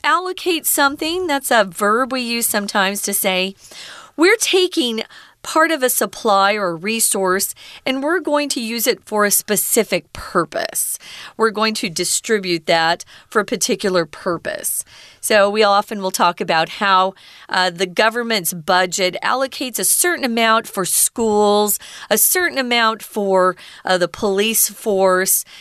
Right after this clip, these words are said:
things like that. You have to distribute your money in different ways, or your resources. You could use that as well, or maybe your duties. Uh, maybe you work, uh, with the police force, and you have different ways to allocate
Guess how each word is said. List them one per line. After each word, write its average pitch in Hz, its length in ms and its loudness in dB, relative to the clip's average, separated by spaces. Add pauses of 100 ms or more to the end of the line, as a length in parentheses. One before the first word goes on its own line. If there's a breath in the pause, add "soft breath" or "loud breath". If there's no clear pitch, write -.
things 269 240 -2
like 202 240 0
that. 180 260 0
You 214 140 -6
have 247 320 -2
to 208 240 -2 (520 loud breath)
distribute 196 840 -2 (260 loud breath)
your 208 200 2
money 214 480 -2
in 170 100 -4
different 180 360 -4
ways, 170 300 2
or 311 160 4
your 302 160 0
resources. 190 840 -2
You 175 80 -4
could 175 180 -8
use 175 220 -2
that 160 260 0 (320 loud breath)
as 175 120 -2
well, 170 240 0
or 285 220 4
maybe 247 280 0
your 180 160 2
duties. 190 800 -2 (360 loud breath)
Uh, 180 180 2
maybe 190 240 -2
you 190 120 -2
work, 180 280 -2 (220)
uh, 170 200 2
with 175 160 -4
the 175 80 -2
police 185 520 0
force, 185 460 0
and 170 180 -2 (360 loud breath)
you 196 200 -2
have 190 240 -2
different 185 360 -6
ways 165 260 -4
to - 260 -4
allocate 196 640 -2